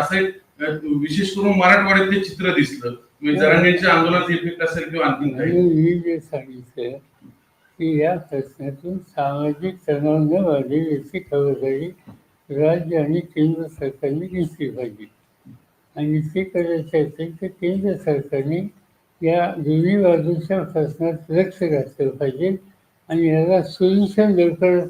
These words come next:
Speaker 2: लवकर दिलं पाहिजे. आम्हा लोकांचा हा आग्रह राहील. दिल्लीमध्ये पार्लमेंटमध्ये सुद्धा या संबंधीची भूमिका यापूर्वी मांडली होती, सुप्रियांनी मांडली होती.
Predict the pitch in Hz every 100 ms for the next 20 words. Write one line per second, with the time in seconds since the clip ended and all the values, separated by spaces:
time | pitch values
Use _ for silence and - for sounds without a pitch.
0 | - 160 156 165 139 135 143 139 135 143
1 | 135 175 - _ _ _ _ _ - 151
2 | 170 190 165 151 156 151 156 175 143 185
3 | 143 135 127 147 147 139 127 185 190 _
4 | _ _ _ 131 147 156 156 185 170 147
5 | 175 175 - 151 151 165 185 180 175 165
6 | 160 160 - 156 170 190 - _ _ _
7 | - 180 - 160 160 160 160 156 - 185
8 | 160 143 147 151 185 170 156 160 156 175
9 | 180 202 196 165 160 156 147 143 - 165
10 | - _ _ _ - - 127 - 190 202
11 | 202 185 165 143 139 139 135 - 165